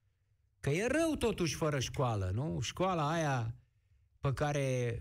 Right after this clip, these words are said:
o înjurau ei, uh, tot timpul, că cu profesorii care stau pe capul lor și cu colegii cu care se ceartă, e, uite că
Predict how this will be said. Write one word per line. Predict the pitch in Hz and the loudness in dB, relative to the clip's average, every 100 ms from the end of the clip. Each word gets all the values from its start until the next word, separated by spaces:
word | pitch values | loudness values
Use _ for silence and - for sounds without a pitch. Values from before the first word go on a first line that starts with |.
| - | -6
o | - 127 | -2 0
înjurau | 139 131 117 143 165 | 0 0 0 2 2
ei, | 131 143 135 120 | 0 0 0 0
uh, | 117 113 123 139 - _ | 0 0 -2 -6 -14 _
tot | 143 135 | -2 -2
timpul, | - 123 123 147 185 220 135 | 0 -2 0 0 2 0 0
că | - 123 120 113 - | 0 0 0 -4 -4
cu | 143 | -2
profesorii | 143 139 127 143 - 120 110 | 0 0 0 -2 0 0 0
care | 117 113 107 107 110 - | 0 0 0 0 -4 -8
stau | - - 135 | -6 -2 0
pe | 113 | 0
capul | 107 117 107 | 0 0 0
lor | 98 160 160 110 98 - _ _ - - - _ _ - | 2 2 2 0 -4 -8 _ _ -20 -20 -20 _ _ -8
și | - - 127 | -6 -2 -2
cu | 117 131 120 113 107 101 117 - - - | 0 0 2 2 2 0 -2 -6 -10 -14
colegii | - 127 135 127 120 | -4 -2 0 0 -2
cu | 113 104 | -2 0
care | 127 123 | 0 0
se | 110 107 | 0 -2
ceartă, | 101 - 214 190 170 | -2 0 -2 -2 -4
e, | 190 247 247 233 | -2 -2 -2 -2
uite | 254 240 233 | -4 -2 -2
că | 226 226 220 | 0 -2 -2